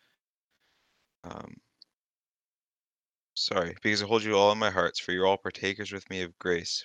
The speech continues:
both in my imprisonment and in the defense and confirmation of the gospel. For God is my witness, how I yearn for you all with the affections of Christ Jesus.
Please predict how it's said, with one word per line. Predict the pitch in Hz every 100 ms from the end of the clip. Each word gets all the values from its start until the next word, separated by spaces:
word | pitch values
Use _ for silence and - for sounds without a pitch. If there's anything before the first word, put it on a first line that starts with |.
| -
both | 98 101
in | 101
my | 101 90
imprisonment | 87 101 95 107 107 - -
and | 98 104
in | 104
the | 101
defense | 98 - 87 85 -
and | 92 90
confirmation | 98 95 98 92 92 -
of | 90
the | 85
gospel. | 82 90 - - - - - - - _
For | - 95
God | 92 90
is | 101 95
my | 104 101
witness, | 82 - 87 -
how | 92
I | 90
yearn | 87 92 95 98
for | -
you | 101 95 92
all | 87 85
with | 87
the | - 87
affections | - 95 92 - 90
of | 82
Christ | - 90 87 -
Jesus. | 87 85 - -